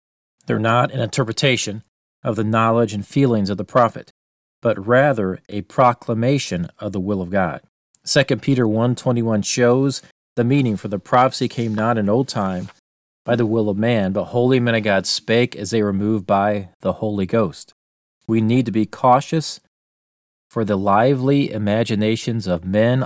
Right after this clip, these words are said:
often lead them to suppose events to be accomplishments of scriptural prophecies, uh, which in fact have no direct relation to them, and thus may become guilty of misapplying them.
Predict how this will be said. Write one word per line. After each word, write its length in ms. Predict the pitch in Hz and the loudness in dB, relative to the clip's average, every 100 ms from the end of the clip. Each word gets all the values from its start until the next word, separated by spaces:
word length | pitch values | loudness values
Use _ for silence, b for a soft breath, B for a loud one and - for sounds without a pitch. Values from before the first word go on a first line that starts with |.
| - | -2
often 640 | 117 127 - 113 101 98 | 0 0 -2 -4 -4 -2
lead 320 | 113 131 120 | 0 0 0
them 260 | 113 123 127 | 0 0 -2
to 120 | 101 | -4
suppose 640 | - 95 - 117 127 127 | -6 -8 -4 0 0 0
events 420 | 101 87 110 117 - | -2 -2 -2 -2 -4
to 100 | 95 | -4
be 160 | 95 | -4
accomplishments 840 | 90 - 123 120 127 117 113 107 - _ _ _ _ _ | -4 -4 -2 -2 -2 -6 -6 -8 -12 _ _ _ _ _
of 160 | - 95 | -6 -4
scriptural 680 | - - 117 - - 107 101 | -2 -2 -2 -2 -2 -2 -2
prophecies, 680 | - 104 98 82 - - - _ _ _ _ _ _ _ | 0 0 0 -4 -12 -14 -18 _ _ _ _ _ _ _
uh, 160 | - 95 | -8 -2
which 200 | 120 - | 0 0
in 100 | 117 | 0
fact 320 | - 127 127 | 4 4 4
have 140 | 117 104 | 0 2
no 220 | 110 123 | 2 2
direct 360 | 113 113 120 | 2 2 2
relation 420 | 120 110 117 - 104 | 2 2 0 0 -2
to 180 | 131 | 2
them, 260 | 127 85 - _ _ _ _ _ _ | 0 0 -10 _ _ _ _ _ _
and 140 | - 113 | -2 4
thus 280 | 120 120 - | 4 4 0
may 120 | 113 | -2
become 440 | 110 - 117 95 | -2 0 0 0
guilty 540 | 98 117 139 - 117 107 | 2 2 2 0 -2 -2
of 160 | 104 | -4
misapplying 760 | 107 110 - - 117 113 127 101 | -2 -2 -2 -4 -2 0 -2 -4
them. 240 | 71 - | -10 -16